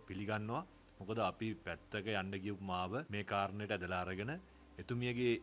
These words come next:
ඒ ක්‍රියාකලාපේ වළක්වීමේ අරමුණින් තමයි වීඩියෝ කිරීම ආරම්භ කරේ. වීඩියෝ කිරීම නොකර තිබුණා නම් අද මේිට වැඩිය බරපතල ප්‍රශ්නද මේ ඇති කරපු ප්‍රශ්නේ එදා දවසේම ඔබතුමාලා දැක්කා. පාර්ලිමේන්තුවට මෙතුමිය ගිහිල්ලා ප්‍රකාශයක් සිද්ධ කරලා සම්පූර්ණම මතය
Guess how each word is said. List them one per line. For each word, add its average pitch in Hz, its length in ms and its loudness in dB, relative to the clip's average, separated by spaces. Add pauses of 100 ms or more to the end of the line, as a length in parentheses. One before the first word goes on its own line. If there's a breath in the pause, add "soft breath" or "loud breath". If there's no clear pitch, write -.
ඒ 110 160 0
ක්‍රියාකලාපේ 110 760 4
වළක්වීමේ 127 840 2
අරමුණින් 123 480 4
තමයි 127 240 2
වීඩියෝ 120 260 2
කිරීම 123 260 0
ආරම්භ 107 340 4
කරේ. - 240 -12
වීඩියෝ 131 420 6
කිරීම 143 340 4
නොකර 123 320 2
තිබුණා 135 480 6
නම් 120 340 4 (200)
අද 131 160 2 (100)
මේිට 123 280 4
වැඩිය 131 240 6
බරපතල 123 440 6
ප්‍රශ්නද 120 460 2
මේ 107 260 0
ඇති 117 200 -2
කරපු 120 240 2
ප්‍රශ්නේ 117 440 2
එදා 113 200 6
දවසේම 117 320 0
ඔබතුමාලා 107 380 -2
දැක්කා. 123 460 2
පාර්ලිමේන්තුවට 113 1000 4
මෙතුමිය 107 380 0
ගිහිල්ලා 101 520 0
ප්‍රකාශයක් 98 600 2
සිද්ධ 104 240 -2
කරලා 160 320 2 (340 loud breath)
සම්පූර්ණම 123 760 2 (500)
මතය 104 360 2